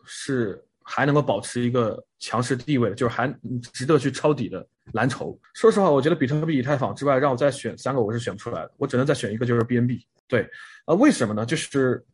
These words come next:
比特币它是，呃，我们开天辟地的啊，区块链开天辟地的一个 crypto 开天辟地的一个项目啊，真正的把一个链上去中化记账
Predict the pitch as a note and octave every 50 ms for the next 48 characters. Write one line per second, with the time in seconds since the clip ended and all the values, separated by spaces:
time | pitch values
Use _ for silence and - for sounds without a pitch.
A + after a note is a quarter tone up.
0 | _ _ E3 C#3+ G3+ B3 D4+ D4+ C4+ E3 B2 - - D3+ D3 - C#3 B2+ A#2+ A2
1 | - _ _ _ - - - _ - A2+ G#2+ G#2 G#2 G#2 G#2 A#2 A#2+ - - D3
2 | D#3+ D#3 C#3+ - C#3+ B2+ D3+ D3 B2+ B2 - A2 G#2 G2 G2 - _ _ _ -
3 | - C#3 C3+ C3+ C#3+ C3 A#2+ - C3 C3 C3+ B2+ B2 B2+ A#2+ B2 C3+ B2+ B2 A2
4 | A2 A2+ B2+ A#2+ A2 A2+ - B2+ C3 C3 B2 - C3 B2+ C3 C3 C3 C3 C3 C3+
5 | C3 B2 A#2 A#2+ D3+ C#3 A#2+ G#2 G2 G#2+ F#2+ F#2+ - _ _ _ _ _ _ -
6 | E3 D#3+ D3+ E3+ E3+ D#3+ D#3+ D#3 B2+ A#2+ A#2+ A#2+ G2+ G#2+ A#2 B2 C#3+ C3+ C3 C#3
7 | D3+ C3+ B2 D3 C3+ A#2 F#2+ - _ _ _ _ _ _ _ _ - - D3+ C#3+
8 | C#3 D3 C#3+ C3 - D3 C3 D#3 D#3 D3 B2 F#2+ -